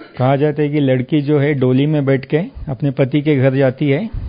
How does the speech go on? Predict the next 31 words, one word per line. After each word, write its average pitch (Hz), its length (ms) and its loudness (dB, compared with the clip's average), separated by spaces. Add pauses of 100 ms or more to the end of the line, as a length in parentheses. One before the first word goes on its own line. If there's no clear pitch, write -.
(160)
और 147 120 0
अर्थी 131 400 4
में 180 220 0
वापस 139 320 0
जाती 120 380 0
है। 110 180 -6 (1200)
तो 135 80 -4
हिंदू 131 320 2
धर्म 143 260 2
में 147 140 2
जो 143 120 0
बाबा 139 320 2
तलाक, 135 440 2
क्या 139 260 2
तलाक 135 360 0
तो 143 100 2
उर्दू 135 220 0
शब्द 127 300 -4
है, 165 200 -4
अलग-अलग 131 420 0
शब्द 127 260 -6
है, 135 60 0
लेकिन 127 200 -2
हिंदू 127 300 2
धर्म 135 240 2
में 143 140 -2
ऐसा 131 160 -4
कोई 135 260 -4
शब्द 123 320 -4
नहीं 123 320 2
है 107 160 -4